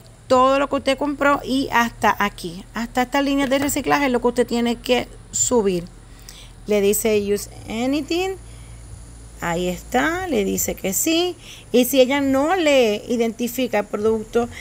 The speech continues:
te va a pedir escanearlo, pero en esta ocasión nos va a estar devolviendo cinco dólares con veinticinco centavos, ya que hay otra oferta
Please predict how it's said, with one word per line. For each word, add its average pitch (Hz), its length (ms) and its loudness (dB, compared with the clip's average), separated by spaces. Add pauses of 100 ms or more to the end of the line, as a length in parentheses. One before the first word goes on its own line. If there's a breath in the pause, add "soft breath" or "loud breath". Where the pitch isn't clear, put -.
(140 loud breath)
te 240 100 6
va 240 80 8
a 233 60 4
pedir 226 240 4
escanearlo, 240 640 -2
pero 214 180 -2
en 208 120 -4
esta 285 480 -2
ocasión 294 640 0 (320 loud breath)
nos 262 180 2
va 294 60 2
a - 20 0
estar 269 240 2
devolviendo 233 760 0 (300 loud breath)
cinco 285 400 2
dólares 262 340 4
con 262 200 2
veinticinco 247 520 0
centavos, 247 560 -2
ya 220 140 -2
que 220 100 -4
hay 220 120 2
otra 220 180 -2
oferta 240 480 -2